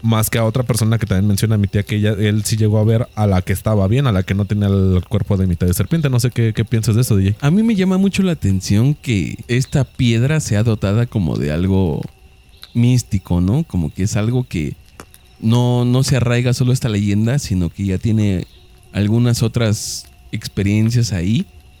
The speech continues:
Speaker 2: Y es por eso que como que toma este misticismo la piedra de decir,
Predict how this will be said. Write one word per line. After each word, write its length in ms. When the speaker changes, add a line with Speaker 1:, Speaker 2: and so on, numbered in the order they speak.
Speaker 2:
Y 140
es 120
por 200
eso 200
que 160
como 240
que 120
toma 200
este 160
misticismo 680
la 100
piedra 400
de 100
decir, 320